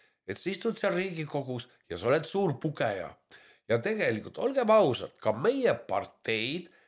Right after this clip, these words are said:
nad tegelikult kõik poevad kellegile.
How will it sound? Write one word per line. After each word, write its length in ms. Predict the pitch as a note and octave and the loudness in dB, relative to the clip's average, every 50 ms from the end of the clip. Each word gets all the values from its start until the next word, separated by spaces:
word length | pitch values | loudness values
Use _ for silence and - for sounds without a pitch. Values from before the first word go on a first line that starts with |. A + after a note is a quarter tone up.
| _ _ - | _ _ -4
nad 200 | A2+ - - _ | -4 -4 -2 _
tegelikult 640 | - A3+ A3+ G#3+ C3+ A2 E2 - - - - _ _ _ - | -2 0 0 0 -2 -2 -4 -8 -14 -18 -18 _ _ _ 4
kõik 320 | G#3 A3+ A#3+ A3 - - _ _ _ _ _ _ _ | 4 4 4 2 -6 -16 _ _ _ _ _ _ _
poevad 480 | B2 C3 B2+ A#2+ A#2 A2 G#2+ A2+ - - - _ _ _ _ - | 8 8 10 10 8 4 2 0 -2 -6 -14 _ _ _ _ -2
kellegile. 560 | C#3+ C#3+ B2+ G#2+ F#2+ D#2 - E2 D#2 - | -2 2 2 2 2 0 -2 -8 -10 -8